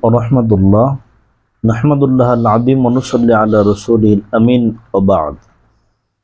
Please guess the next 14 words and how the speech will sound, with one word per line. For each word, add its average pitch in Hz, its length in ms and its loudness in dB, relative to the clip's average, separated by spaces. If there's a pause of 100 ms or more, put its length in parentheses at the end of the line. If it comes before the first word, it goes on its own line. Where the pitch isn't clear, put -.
(160)
সম্মানিত 131 420 -2
দর্শক, 139 360 0
আপনাদের 117 360 0
সকলকে 117 500 -2
পিওর 120 420 2
দাওয়া 104 420 0 (180)
অফিসিয়াল 135 540 0
YouTube 131 420 0
চ্যানেলের 104 420 0
পক্ষ 92 220 -4 (140)
থেকে 107 280 -4 (640)
আন্তরিক 143 540 0 (100)
অভিনন্দন, 131 680 2
মোবারকবাদ 107 840 0